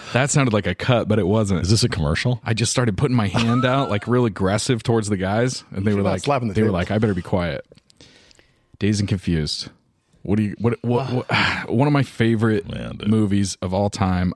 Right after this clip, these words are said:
Speaker 1: Owned it on V H S for the longest time. Um, didn't really get it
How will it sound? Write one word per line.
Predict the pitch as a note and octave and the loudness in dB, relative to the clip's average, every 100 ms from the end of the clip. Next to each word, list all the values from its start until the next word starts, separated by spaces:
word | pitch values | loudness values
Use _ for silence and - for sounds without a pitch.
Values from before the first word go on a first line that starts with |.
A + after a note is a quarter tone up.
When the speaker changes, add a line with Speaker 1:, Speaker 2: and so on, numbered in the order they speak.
| - | 0
Speaker 1:
Owned | A2 A2 | 2 2
it | G#2+ | 2
on | G2+ | 2
V | F#2 G2+ G#2 | 2 2 2
H | G2+ - | 0 0
S | G2 F#2+ | -2 -2
for | - G2 | -2 -2
the | F#2 | 0
longest | F#2 F#2+ F#2 - | 0 -2 -4 -4
time. | F#2+ F2+ F2 - - - - - - - | -2 0 -2 -6 -16 -20 -20 -20 -16 -4
Um, | G#2 G2 F2+ F2 | 0 0 0 0
didn't | B2 C3 | -2 0
really | B2 A#2+ F#2+ - | 0 0 -4 -4
get | G#2 G#2 | 0 2
it | B2 - | 0 -2